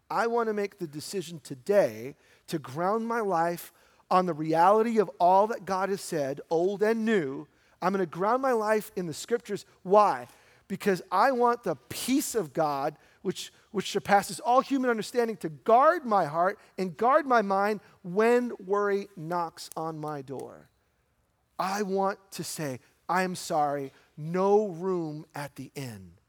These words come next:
God's peace lives here." So I reject worry in light of God's peace. That doesn't happen overnight, my friends, but it can happen for you. The invitation is to leave here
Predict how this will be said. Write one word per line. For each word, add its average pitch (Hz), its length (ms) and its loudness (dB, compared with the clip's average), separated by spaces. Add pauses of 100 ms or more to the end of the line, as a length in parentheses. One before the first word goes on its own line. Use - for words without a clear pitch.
(500)
God's 143 520 -4
peace - 720 -16
lives 104 320 -14
here." 87 360 -16 (760)
So - 260 -4
I 160 140 2
reject 147 880 -2 (140)
worry 143 800 -6 (1120)
in 139 260 -4
light 151 300 -4
of 123 140 -14
God's 104 320 -16
peace. - 460 -20 (240)
That 147 160 -4
doesn't 143 240 -4
happen 165 360 -8
overnight, 127 480 -10
my 98 120 -18
friends, - 580 -20 (440)
but 185 120 -2
it 165 140 -6
can 185 500 -6
happen 135 340 -10
for 175 140 -14
you. 196 160 -4 (240)
The 208 160 -6
invitation 202 500 0
is 165 100 -10
to 180 100 -4
leave 180 260 -4
here 180 240 -2